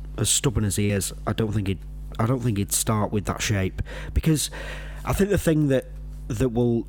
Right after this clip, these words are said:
will hurt for City fans today is it was so good against Dortmund in the second leg. It was so good for two games against P S G, minus the first half an hour in the first leg,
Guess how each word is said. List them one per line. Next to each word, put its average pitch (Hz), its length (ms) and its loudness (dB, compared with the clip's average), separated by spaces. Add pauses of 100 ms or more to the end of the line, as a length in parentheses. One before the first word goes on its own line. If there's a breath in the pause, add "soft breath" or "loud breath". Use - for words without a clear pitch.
will 120 160 2
hurt 131 500 2
for - 80 2
City 107 300 0
fans 107 320 0
today 107 300 0
is 85 180 -2 (240)
it 131 160 0
was - 100 2
so 151 460 4
good 90 340 -2 (460)
against 104 480 0
Dortmund 107 340 2
in 101 80 2
the 98 80 2
second 101 320 0
leg. 98 120 0
It 101 60 0
was 110 120 2
so 127 260 4
good 117 220 0
for - 100 2
two 123 260 2
games 104 480 0
against 98 260 -2
P 107 120 0
S 95 140 -4
G, 101 240 -2 (540 loud breath)
minus 113 400 2
the 107 60 -2
first 104 340 0
half 101 260 0
an 101 80 0
hour 107 240 2
in 95 60 2
the 98 60 0
first 101 340 0
leg, 98 300 -2